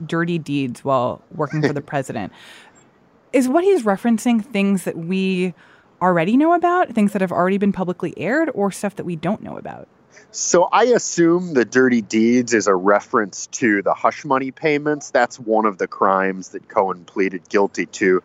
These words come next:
Speaker 1: The hush money payments to, to
Speaker 2: To Stormy Daniels, to, to women who had alleged having affairs with the president, which the president denies. But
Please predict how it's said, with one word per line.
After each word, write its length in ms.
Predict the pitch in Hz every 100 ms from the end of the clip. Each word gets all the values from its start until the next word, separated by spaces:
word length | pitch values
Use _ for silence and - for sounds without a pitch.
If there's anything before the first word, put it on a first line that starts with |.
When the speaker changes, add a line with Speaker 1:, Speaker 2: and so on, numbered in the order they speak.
| -
Speaker 1:
The 120 | 202
hush 180 | 208 190
money 160 | 190 180
payments 480 | 180 170 165 -
to, 420 | 175 156 147 135 - -
to 220 | - 156 135
Speaker 2:
To 120 | 151
Stormy 340 | - 160 135
Daniels, 720 | 120 127 123 127 123 117 117
to, 120 | 160 147
to 120 | 175
women 320 | 185 208 165
who 140 | 139
had 100 | 147
alleged 580 | 127 113 120 113 113 104
having 380 | - 113 107 104
affairs 580 | 92 - 113 101 98 -
with 140 | 101
the 80 | -
president, 540 | - 98 92 - 90
which 180 | 90 -
the 60 | 98
president 480 | 117 98 95 87 -
denies. 720 | 95 98 98 90 90 90 -
But 180 | 104